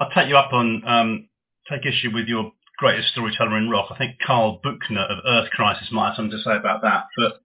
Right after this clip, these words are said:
the problem is that we love our music so much, and it is, you know, Enter Sadmen, it is,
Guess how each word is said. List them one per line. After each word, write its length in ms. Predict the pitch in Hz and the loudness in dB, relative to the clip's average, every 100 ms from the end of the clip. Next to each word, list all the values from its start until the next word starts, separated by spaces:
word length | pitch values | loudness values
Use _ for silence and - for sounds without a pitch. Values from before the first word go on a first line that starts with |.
| - | -4
the 60 | |
problem 280 | - 320 240 | 4 6 8
is 180 | 190 131 | 6 6
that 440 | 151 92 90 90 - | 4 2 -2 -6 2
we 80 | 165 | 6
love 180 | 240 185 | 6 8
our 80 | 120 | 6
music 380 | 110 98 98 - | 8 6 4 4
so 140 | 123 | 4
much, 240 | 107 87 - | 6 4 4
and 140 | 123 - | 0 0
it 160 | 160 | 0
is, 240 | 175 180 - 131 _ | 2 0 -2 -8 _
you 120 | - 113 | -2 2
know, 100 | - | 4
Enter 200 | 147 143 | 2 2
Sadmen, 420 | - 131 123 95 | 2 2 2 0
it 140 | 107 170 | 0 0
is, 160 | 120 | 0